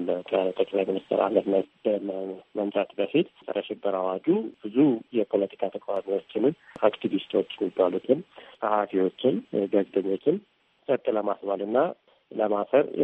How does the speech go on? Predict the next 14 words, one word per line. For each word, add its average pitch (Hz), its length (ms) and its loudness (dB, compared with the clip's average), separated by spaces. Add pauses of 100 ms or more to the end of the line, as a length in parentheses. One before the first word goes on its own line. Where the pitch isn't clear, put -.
(320)
መንግስት 101 340 -4
የሚጠቀምበት 101 840 0
በጣም 127 300 2 (340)
አመቺ 123 320 2 (100)
የሆነ 98 380 0
ህግ 98 300 -10
ነበረ። 92 300 -6 (280)
ብዙ 101 180 -6 (400)
ችግር 104 360 0
ያለበት 92 560 2
ህግ 98 200 -6 (120)
ነው። 117 120 2 (500)
ሰላማዊ 98 480 2 (140)
የሆኑ 95 280 -2